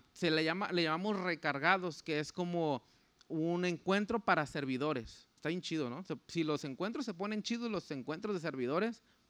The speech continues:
se ponen intensos. Entonces, en ese encuentro de, de,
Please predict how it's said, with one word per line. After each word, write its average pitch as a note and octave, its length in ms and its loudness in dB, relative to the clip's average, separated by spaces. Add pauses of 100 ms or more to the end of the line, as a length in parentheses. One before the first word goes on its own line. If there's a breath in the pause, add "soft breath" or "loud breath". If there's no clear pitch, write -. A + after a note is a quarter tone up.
(540)
se A2+ 100 -10
ponen C3+ 400 -6 (840)
intensos. C3+ 640 -2 (680 loud breath)
Entonces, A3 500 8 (520)
en A#3 120 4
ese C4 160 4
encuentro D4 460 4
de, B3+ 300 6
de, F3+ 360 4